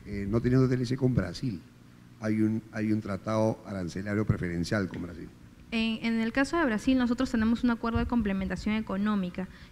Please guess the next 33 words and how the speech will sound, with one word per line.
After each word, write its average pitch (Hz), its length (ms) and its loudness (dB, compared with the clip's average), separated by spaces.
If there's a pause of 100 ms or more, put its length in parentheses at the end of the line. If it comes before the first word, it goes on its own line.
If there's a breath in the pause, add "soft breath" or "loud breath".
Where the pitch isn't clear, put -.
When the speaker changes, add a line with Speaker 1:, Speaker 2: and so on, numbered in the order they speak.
Speaker 2:
que 208 120 -2
es 214 100 -2
el 214 100 0
A 208 80 0
C 220 80 -6
cincuenta 196 500 -2
y 196 100 2
ocho. 190 260 -4 (400 loud breath)
Están 220 540 0 (760)
Brasil, 285 600 6 (200 loud breath)
Argentina, 240 760 2
Uruguay 220 600 0
y 220 100 0
Paraguay. 180 480 -2 (360)
A 214 120 0
estos 233 200 -2
cuatro 247 320 0
países 240 600 0
yo 214 160 0
puedo 220 180 2
aplicar 208 480 0
por 208 160 0
el 196 100 0
A 202 80 0
C 214 80 -4
cincuenta 214 380 0
y 196 100 0
ocho, 202 240 -2
obtener 202 340 -2
preferencias 208 560 -2
arancelarias 208 720 0 (320 loud breath)
y 233 120 0
exportar 220 580 0